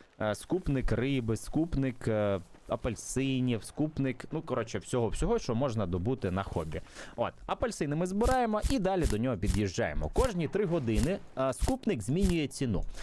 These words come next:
А найбільша ціна, яку я бачив на апельсини, була сто дев'ятнадцять доларів за одну штучку. Тепер уявіть, друзі, дивіться, ми з вами, скільки я от вам розповідаю, зараз подивимося, скільки зібрали. У мене була тисяча рівно апельсиночок.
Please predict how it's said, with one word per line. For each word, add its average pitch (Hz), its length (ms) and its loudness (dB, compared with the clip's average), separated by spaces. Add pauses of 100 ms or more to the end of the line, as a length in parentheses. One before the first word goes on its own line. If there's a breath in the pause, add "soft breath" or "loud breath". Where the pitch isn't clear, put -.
(240 loud breath)
А 110 180 2
найбільша 151 800 0
ціна, 135 320 0
яку 95 280 0
я 110 140 2
бачив 92 400 -2
на 110 140 2
апельсини, 180 560 0
була 117 340 0
сто - 400 -2
дев'ятнадцять 117 800 -2
доларів 107 420 0
за 113 180 0
одну 98 220 2
штучку. - 400 -4
Тепер 240 340 -2
уявіть, 262 400 0
друзі, - 260 0
дивіться, - 380 0
ми 156 140 0
з 214 60 -4
вами, 165 320 0 (400 loud breath)
скільки - 400 -4
я 95 140 4
от 110 140 0
вам 104 240 0 (160)
розповідаю, 165 600 2
зараз 117 240 -2
подивимося, 117 640 0 (960)
скільки 131 440 -4
зібрали. 90 420 0
У - 20 0
мене 170 180 0
була 117 240 0
тисяча - 460 -2
рівно 180 240 0
апельсиночок. 185 760 0